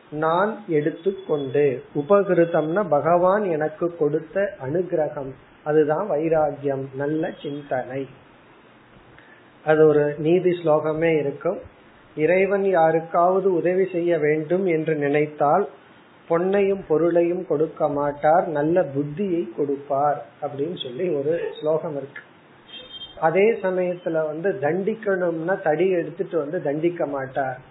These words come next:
புத்தியை கெடுத்துடுவார் அப்படின்னு இருக்கு. இப்ப நம்ம வந்து தண்டிக்கணும்னு நினைச்சா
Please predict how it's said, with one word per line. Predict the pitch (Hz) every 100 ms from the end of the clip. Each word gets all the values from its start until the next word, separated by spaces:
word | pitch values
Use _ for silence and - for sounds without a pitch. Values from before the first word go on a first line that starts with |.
| - - 135
புத்தியை | 170 175 175 170 180
கெடுத்துடுவார் | 180 143 156 165 165 143 131 131 147 135 113 -
அப்படின்னு | 143 127 135 165
இருக்கு. | 113 - - - - - - -
இப்ப | 392
நம்ம | 156 156 160 160
வந்து | 156 175
தண்டிக்கணும்னு | 196 151 180 196 208 185 185 214
நினைச்சா | 180 156 160 185